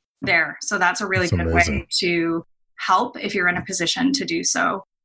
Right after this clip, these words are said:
Speaker 1: And, and they support people around them in the community. They do awesome, like, just always they do awesome things out, even outside of the context of,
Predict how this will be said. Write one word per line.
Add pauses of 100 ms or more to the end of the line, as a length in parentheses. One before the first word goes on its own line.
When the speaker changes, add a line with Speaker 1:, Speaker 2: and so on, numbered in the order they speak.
(160)
Speaker 1:
And,
and
they
support
people
around
them
in
the
community.
They
do (180)
awesome,
like, (200)
just (100)
always
they
do
awesome
things (560)
out,
even
outside
of
the
context
of,